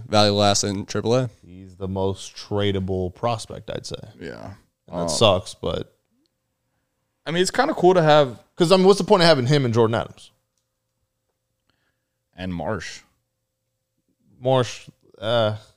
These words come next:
Speaker 2: he's, I, I just think Adams and Adell, like, identical.
Speaker 3: Uh, Jordan Adams' defense w-, has way higher upside. And, like, the bat's different.
Speaker 2: I
Speaker 3: I
Speaker 2: also
Speaker 3: get it.
Speaker 2: think, like, yeah, Jo Adell's defense, like, I'm not too worried about, but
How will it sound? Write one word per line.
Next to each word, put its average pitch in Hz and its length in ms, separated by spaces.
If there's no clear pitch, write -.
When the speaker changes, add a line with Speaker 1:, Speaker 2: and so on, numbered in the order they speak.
Speaker 2:
he's, 104 460
I, 131 60
I - 20
just 139 380
think 131 180
Adams 113 340
and 101 120
Adell, 98 380
like, 87 160
identical. 92 760
Speaker 3:
Uh, 110 240
Jordan 117 240
Adams' 95 280
defense 92 380
w-, 87 200
has 87 140
way 85 300
higher 73 300
upside. - 360
And, 110 100
like, 95 140
the 101 80
bat's 101 320
different. 117 300
Speaker 2:
I - 20
Speaker 3:
I - 20
Speaker 2:
also 104 120
Speaker 3:
get - 60
it. - 40
Speaker 2:
think, 135 180
like, 117 160
yeah, 110 180
Jo 123 200
Adell's 127 220
defense, 110 340
like, 101 80
I'm 104 120
not 110 180
too 120 120
worried 120 200
about, 123 240
but 92 160